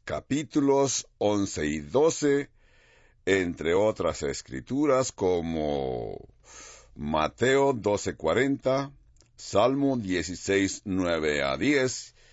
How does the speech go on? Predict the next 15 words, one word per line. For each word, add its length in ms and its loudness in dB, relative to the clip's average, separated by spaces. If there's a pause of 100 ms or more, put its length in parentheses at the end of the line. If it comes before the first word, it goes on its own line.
(600)
y 140 -4
en 100 -2
el 140 -4
capítulo 760 -4
once 520 0
de 360 -2
Apocalipsis. 1600 -4 (1300)
Hoy 480 4
aquí 300 -2
veremos 1080 0 (100)
que 380 0
el 460 2
antagonismo 1160 0 (380)
hacia 540 0
Jesús 800 -4